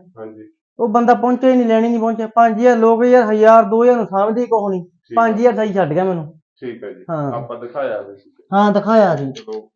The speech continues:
Speaker 1: ਇੱਕ ਬੇਨਤੀ ਆ ਬਈ, ਨਿਰਖ ਪਰਖ ਕਰਕੇ ਤੁਸੀਂ ਪਸ਼ੂ ਲੈਣਾ ਹੁੰਦਾ ਗਾ, ਪ੍ਰੋਪਰ ਕੋਸ਼ਿਸ਼ ਕਰਿਆ ਕਰੋ ਬਈ ਇੱਥੇ ਆ ਕੇ ਸੌਦਾ ਕਰ ਲਿਓ। ਜੇ ਆਨਲਾਈਨ ਕੋਈ ਸੌਦੇ ਤੋਂ ਪਹਿਲੀ ਗੱਲ ਤਾਂ ਗੁਰੇਜ਼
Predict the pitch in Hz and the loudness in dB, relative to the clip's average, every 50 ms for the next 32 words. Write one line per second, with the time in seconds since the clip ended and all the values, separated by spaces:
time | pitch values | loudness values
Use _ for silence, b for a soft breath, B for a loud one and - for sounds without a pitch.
0 | _ _ _ _ - 123 123 123 - 135 135 135 135 135 131 123 113 117 117 117 | _ _ _ _ -12 -12 -12 -12 -14 -14 -14 -12 -12 -12 -14 -12 -12 -10 -10 -8
1 | 117 117 113 117 120 120 117 117 117 120 127 127 120 - _ _ _ 117 117 123 | -10 -12 -14 -16 -14 -12 -10 -8 -8 -8 -8 -10 -12 -16 _ _ _ -16 -14 -14
2 | 127 127 127 127 127 123 123 _ _ _ _ - - - 123 120 120 117 117 110 | -12 -12 -14 -16 -16 -18 -20 _ _ _ _ -20 -20 -16 -14 -12 -10 -8 -8 -10
3 | - - 123 117 120 117 113 113 - 120 110 113 117 113 110 - 120 113 117 113 | -10 -12 -14 -12 -10 -10 -10 -10 -14 -16 -14 -12 -12 -12 -12 -14 -18 -18 -18 -18
4 | 110 107 113 110 - 113 110 - 113 110 107 107 107 107 107 107 104 110 107 107 | -18 -18 -18 -18 -18 -20 -20 -18 -18 -18 -16 -16 -16 -16 -16 -18 -20 -20 -20 -16
5 | 104 110 110 110 110 110 110 - _ _ _ _ _ _ _ _ _ _ _ _ | -14 -14 -12 -12 -12 -14 -16 -18 _ _ _ _ _ _ _ _ _ _ _ _
6 | _ _ _ _ - 127 131 131 131 - - 170 156 160 160 156 151 143 - - | _ _ _ _ -10 -8 -8 -8 -10 -10 -12 -8 -6 -4 -4 -4 -4 -6 -10 -16
7 | - 156 147 143 139 147 143 139 151 127 147 143 143 143 143 139 143 143 143 143 | -16 -16 -16 -14 -14 -16 -18 -18 -14 -10 -10 -6 -4 -4 -4 -4 -6 -8 -12 -12
8 | 143 131 143 147 147 135 127 131 131 _ - 151 143 131 123 120 123 123 120 123 | -12 -12 -12 -12 -12 -12 -14 -16 -16 _ -12 -8 -6 -6 -6 -6 -8 -14 -14 -12
9 | 123 120 117 117 120 120 117 120 117 117 127 120 120 120 120 120 - _ _ _ | -14 -14 -10 -10 -10 -8 -8 -8 -8 -8 -10 -12 -12 -12 -14 -16 -20 _ _ _
10 | _ _ _ 113 123 127 131 131 135 139 139 120 104 _ _ - 131 131 131 135 | _ _ _ _ -12 -10 -8 -8 -8 -8 -12 -16 -20 _ _ -14 -10 -10 -10 -10
11 | 131 131 135 135 - - 131 135 135 135 127 135 127 123 123 123 123 123 123 117 | -10 -10 -10 -10 -12 -12 -14 -16 -16 -16 -14 -14 -14 -12 -12 -12 -14 -14 -14 -14
12 | 123 123 123 131 131 139 131 127 - 131 117 110 113 110 110 110 107 | -16 -16 -16 -16 -14 -14 -14 -12 -12 -12 -12 -12 -14 -16 -16 -16 -18